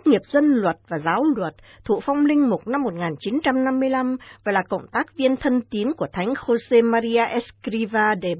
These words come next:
Balaguer, người sáng lập giám hạt Opus Dei. Năm một nghìn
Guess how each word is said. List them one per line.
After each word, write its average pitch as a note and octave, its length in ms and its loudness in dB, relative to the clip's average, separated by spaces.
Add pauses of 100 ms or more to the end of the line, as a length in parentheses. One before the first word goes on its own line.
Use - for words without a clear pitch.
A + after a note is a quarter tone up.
Balaguer, G3+ 600 0 (420)
người F#3 220 0
sáng A#3 300 -2
lập C#4+ 140 0
giám A3 280 -2
hạt D#3 180 -6 (160)
Opus A#3+ 280 -4 (100)
Dei. F#3+ 440 -2 (880)
Năm B3+ 160 2
một F#3+ 140 0
nghìn F3 160 -4